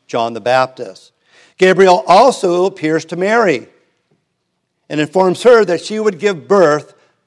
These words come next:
to the Savior, even though she had not known a man. And what we're looking at here is what Mary's doing while she and Elizabeth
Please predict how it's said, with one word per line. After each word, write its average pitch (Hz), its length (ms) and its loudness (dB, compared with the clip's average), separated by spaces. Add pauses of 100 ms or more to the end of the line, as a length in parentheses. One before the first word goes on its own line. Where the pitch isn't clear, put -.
to 165 100 -6
the 147 100 -6
Savior, 151 640 0 (760)
even 147 260 -8
though 151 160 -4
she 147 140 -14
had 123 140 -6
not 147 260 -6
known 147 200 -10
a 151 40 -14
man. 139 380 -16 (1500)
And 151 100 -8
what 240 180 2
we're 247 140 4
looking 208 320 -2
at 160 200 -2
here 139 680 -2 (380)
is 170 580 -2 (680)
what 202 260 -4
Mary's 196 380 -2
doing 165 580 -4
while 240 560 0 (160)
she 196 680 -4 (140)
and 175 220 -4
Elizabeth 151 840 -2